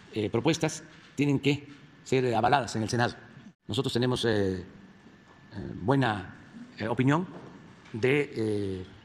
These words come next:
todos los propuestos, de todos. Por eso, este, eh, hicimos este planteamiento. Todos para nosotros son mujeres, son hombres que merecen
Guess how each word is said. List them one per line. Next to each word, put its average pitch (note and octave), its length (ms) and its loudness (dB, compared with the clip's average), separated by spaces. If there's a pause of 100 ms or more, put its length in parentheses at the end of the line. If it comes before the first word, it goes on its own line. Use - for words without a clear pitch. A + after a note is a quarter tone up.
(140)
todos D#3+ 180 4
los A#2+ 160 0
propuestos, - 520 -4 (140)
de D#3+ 220 6
todos. C3+ 320 0 (760)
Por A#2 100 2
eso, C3+ 260 2 (360)
este, G2+ 520 0 (640)
eh, F2+ 140 -6
hicimos C#3 320 2
este A#2+ 180 0
planteamiento. A2+ 480 0 (1300)
Todos D3+ 180 2
para G#2+ 160 -4
nosotros D3+ 400 -2 (380)
son B2 160 0
mujeres, C#3+ 260 0
son A#2+ 120 0
hombres C#3+ 180 -2
que G2 180 -4 (200)
merecen B2+ 360 2